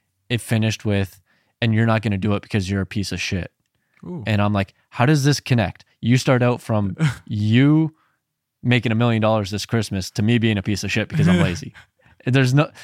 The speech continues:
Speaker 1: he, he basically should have, you know, he's gotta work on his copywriting for,
Speaker 2: Yeah.
Speaker 1: for his videos, because there's a huge disconnect. It should have said, "If you wanna make a million dollars this Christmas, do this,"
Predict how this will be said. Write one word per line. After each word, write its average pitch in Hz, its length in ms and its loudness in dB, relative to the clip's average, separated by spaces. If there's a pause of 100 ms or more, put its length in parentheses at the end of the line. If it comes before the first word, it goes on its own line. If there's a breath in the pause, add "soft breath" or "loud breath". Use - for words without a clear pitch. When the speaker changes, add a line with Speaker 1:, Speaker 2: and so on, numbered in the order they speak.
(120)
Speaker 1:
he, 139 360 -2
he 139 200 2
basically 135 600 0 (760 loud breath)
should 139 220 2
have, 123 300 -4
you 123 460 -2
know, 113 160 4
he's 110 360 0
gotta 117 200 2
work 101 200 0
on 101 80 0
his 92 140 -4
copywriting 95 640 -4
for, 92 260 -6
Speaker 2:
Yeah. 127 240 -4
Speaker 1:
for 107 120 -4
his 95 120 -2
videos, 95 460 -2
because 95 540 -4 (320 loud breath)
there's 104 160 -2
a 98 40 0
huge 131 340 0
disconnect. 98 580 -2
It 104 100 -6
should 117 160 -2
have 101 140 -2
said, 101 320 -2 (320 soft breath)
"If 113 100 -6
you 113 80 2
wanna 113 140 2
make 110 120 0
a 113 40 0
million 104 300 0
dollars 92 360 -2
this 98 160 -6
Christmas, 95 600 -8 (280)
do 104 140 -2
this," - 440 -6